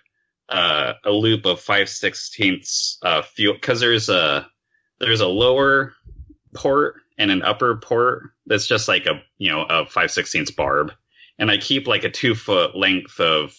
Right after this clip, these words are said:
uh, five sixteenths fuel line on it. And then, um, I just, like,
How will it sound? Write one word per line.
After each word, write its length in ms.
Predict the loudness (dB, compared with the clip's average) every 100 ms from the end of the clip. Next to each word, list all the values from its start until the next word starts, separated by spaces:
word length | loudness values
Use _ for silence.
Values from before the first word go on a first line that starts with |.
| _
uh, 240 | 0 0 0
five 260 | 0 0
sixteenths 480 | -2 -6 -4 -6 -6
fuel 260 | 0 2 2
line 260 | 2 -2 -4
on 220 | -2 0
it. 180 | -2 -4 -4
And 140 | 0
then, 280 | 2 0 -4 -10 _ -20 _ _
um, 560 | 0 0 -2 -4 -10 -12 _ _ _ _ _ _ _ _ -20 -4
I 120 | -2
just, 320 | 0 -4 -4
like, 240 | -4 -6